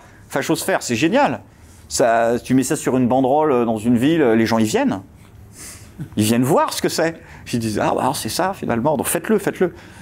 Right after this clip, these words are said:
C'est le même syndrome que Valls, tu sais, euh, c'est vraiment de,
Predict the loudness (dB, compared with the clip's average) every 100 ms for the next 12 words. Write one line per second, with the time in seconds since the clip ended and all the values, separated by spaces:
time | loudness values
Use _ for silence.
0 | -6 0 2 2 2 0 -2 0 2 2
1 | 0 0 2 0 -2 -6 -10 -4 0 2
2 | 4 2 -2 -2 0 0 2 2 2